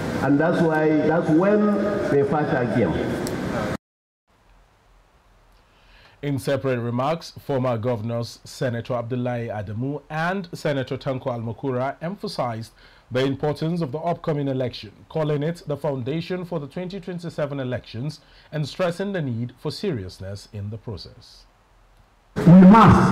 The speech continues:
Speaker 3: whatever method we want to use for this coming election, we must all be together in it. We must avoid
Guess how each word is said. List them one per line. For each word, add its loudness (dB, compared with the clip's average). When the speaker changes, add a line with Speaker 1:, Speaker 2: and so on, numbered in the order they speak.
Speaker 3:
whatever 8
method 8
we 4
want 8
to 6
use 10
for 4
this 6
coming 8
election, 6
we 8
must 6
all 4
be 2
together 2
in 2
it. -2
We 8
must 6
avoid 4